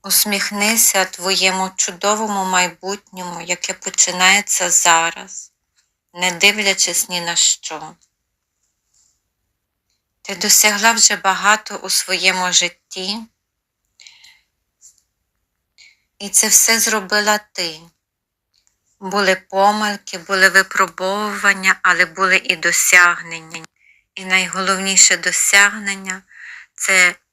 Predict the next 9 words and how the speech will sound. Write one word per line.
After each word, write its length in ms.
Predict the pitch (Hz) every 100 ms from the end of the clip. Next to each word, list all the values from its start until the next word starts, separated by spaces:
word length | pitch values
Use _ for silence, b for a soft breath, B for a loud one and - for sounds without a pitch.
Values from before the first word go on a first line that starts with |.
| B B B B B _
бути 340 | 180 196 -
щасливою, 1120 | - - 175 175 - 180 185 202 208 196 170 170 _ _ _ _ _ -
це 200 | - 180
бути 400 | 196 190 190 185
радісною 800 | 190 202 196 190 - 170 165 165
і 80 | -
спокійною 920 | - - 170 - 185 180 185 180 175
в 80 | 165
душі, 640 | 165 160 - - 170 185